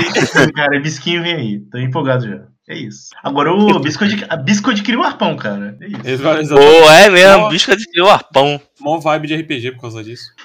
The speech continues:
Speaker 1: Sim, bom demais.
Speaker 2: Recebeu a arma depois de fazer a quest lá.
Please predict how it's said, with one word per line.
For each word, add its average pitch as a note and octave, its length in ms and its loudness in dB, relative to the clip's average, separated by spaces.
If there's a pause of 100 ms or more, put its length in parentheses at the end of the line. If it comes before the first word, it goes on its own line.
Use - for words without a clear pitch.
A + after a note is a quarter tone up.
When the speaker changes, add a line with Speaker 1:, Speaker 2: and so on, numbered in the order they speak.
Speaker 1:
Sim, D3+ 460 -6
bom B2+ 180 -4
demais. G#2+ 460 -14 (200)
Speaker 2:
Recebeu B2+ 420 -6
a A#2+ 140 0
arma B2+ 200 -6
depois A#2+ 240 -10
de - 60 -20
fazer A#2 220 -12
a A2+ 40 -12
quest A#2 340 -18
lá. A2+ 120 -20